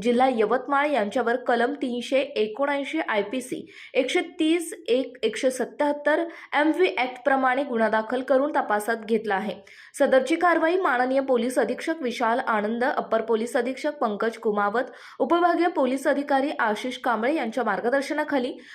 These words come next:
पोलीस स्टेशन तळेगाव दशासर येथील ठाणेदार रामेश्वर धोंडगे यांच्यासह हेड कॉन्स्टेबल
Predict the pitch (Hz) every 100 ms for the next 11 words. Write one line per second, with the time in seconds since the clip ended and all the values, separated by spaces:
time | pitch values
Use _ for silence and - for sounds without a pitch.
0 | - 294 294 381 381 339 - 370 285 240
1 | 254 269 226 214 226 262 262 285 302 220
2 | 208 254 277 262 208 226 - - - -
3 | 262 262 294 330 339 302 240 240 247 269
4 | 311 - - 233 240 240 311 311 311 330
5 | 262 269 - 254 240 262 196